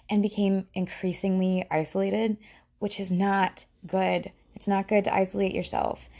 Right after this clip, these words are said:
As humans, we need social interaction. As much as us introverts hate it, we do need to go out, exhaust the batteries sometimes, then come back in and recharge for,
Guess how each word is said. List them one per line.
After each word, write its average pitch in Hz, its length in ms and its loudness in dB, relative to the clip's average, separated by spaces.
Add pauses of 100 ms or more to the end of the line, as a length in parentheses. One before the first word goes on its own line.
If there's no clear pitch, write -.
(300)
As 185 320 4
humans, 185 500 -2
we 185 140 -2
need 185 280 -4
social 226 640 -2
interaction. 165 880 -2
As 165 160 -2
much 254 400 6 (420)
as 175 140 -2
us 160 160 -4
introverts 190 720 0 (240)
hate 202 280 -4
it, 202 200 0 (140)
we 185 240 -2
do 185 160 2
need 185 240 0
to - 80 -12
go 170 240 2
out, 151 400 0 (340)
exhaust 180 440 6
the 190 40 -8
batteries 214 460 4
sometimes, 180 640 0
then 165 140 -4
come 160 340 -2
back 151 260 2
in 220 300 4
and 180 180 -6
recharge 208 480 2
for, 160 280 -2